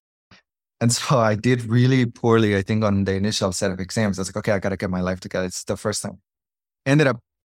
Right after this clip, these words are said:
doing really well in, in academically. And so I was part, there was this program,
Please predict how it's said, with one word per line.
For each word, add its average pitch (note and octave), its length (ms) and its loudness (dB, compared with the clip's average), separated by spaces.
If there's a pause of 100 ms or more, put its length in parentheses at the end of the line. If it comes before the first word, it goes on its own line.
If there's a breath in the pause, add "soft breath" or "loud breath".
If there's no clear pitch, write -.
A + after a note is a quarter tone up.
(600)
doing A#2+ 220 2
really B2 220 2
well A2+ 380 2
in, G#2+ 360 0
in G2+ 260 0
academically. C3 640 -2
And A2+ 140 2
so A2+ 160 2
I G#2+ 40 4
was G#2+ 120 -2
part, A#2+ 240 -2
there G#2+ 80 0
was G#2 80 -2
this A#2+ 120 -6
program, A2 600 0